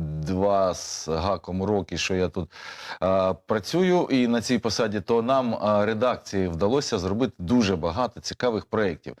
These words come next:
Деякі, е, живуть і понині, тобто, е, зайшли на інш-, на другий сезон, а, на третій. А деякі, е,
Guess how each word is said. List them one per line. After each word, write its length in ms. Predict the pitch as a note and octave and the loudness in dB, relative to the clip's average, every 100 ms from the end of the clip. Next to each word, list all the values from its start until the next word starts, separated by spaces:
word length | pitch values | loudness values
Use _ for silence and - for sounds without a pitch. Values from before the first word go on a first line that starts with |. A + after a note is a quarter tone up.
| - - - | -20 -16 -2
Деякі, 640 | G#2+ C#3+ B2 - A2 G#2 - - F#2 | 0 2 0 0 2 0 -4 -8 0
е, 140 | G2 | 2
живуть 420 | G2 B2+ B2+ A2 | 2 2 2 0
і 40 | G#2 | 0
понині, 540 | A2 G#2 G2+ G#2 B2 | 0 0 2 2 0
тобто, 460 | A#2 A#2 - B2 A#2 - - - | 0 -4 0 0 0 -8 -16 -2
е, 280 | G2+ G2+ G#2 | 2 2 0
зайшли 500 | E2+ G#2+ A#2 - A#2 | -2 -2 0 0 2
на 320 | G#2+ G#2+ G#2 G2 _ _ | 2 2 2 -2 _ _
інш-, 640 | E2 E2 B2 A2+ G2+ - G2 | -6 2 4 4 2 0 2
на 140 | G2 | 2
другий 380 | F2 C#3 C#3 A#2+ | 2 2 2 0
сезон, 580 | - G#2 G2 G2 F#2 - | 0 0 2 2 0 -2
а, 500 | E2+ F2+ F2 F2 E2+ | 0 2 2 2 0
на 140 | F2 | -2
третій. 520 | E2 G2 B2 A#2+ A2 F2+ - - - | -2 0 0 0 -2 -4 -8 -12 -6
А 160 | F#2+ G2 | 0 0
деякі, 760 | F#2 D#3 C#3 A2 A#2 A2 G#2+ G2+ | 2 2 0 0 0 2 4 4
е, 320 | G2 G2 F#2+ | 4 4 2